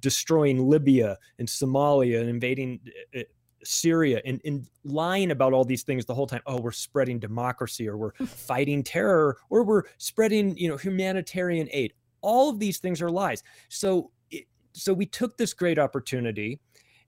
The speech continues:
Speaker 1: and we threw it away. And now,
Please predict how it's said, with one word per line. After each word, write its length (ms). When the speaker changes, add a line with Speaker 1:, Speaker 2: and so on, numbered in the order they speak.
Speaker 1:
and 160
we 80
threw 460
it 60
away. 440
And 160
now, 500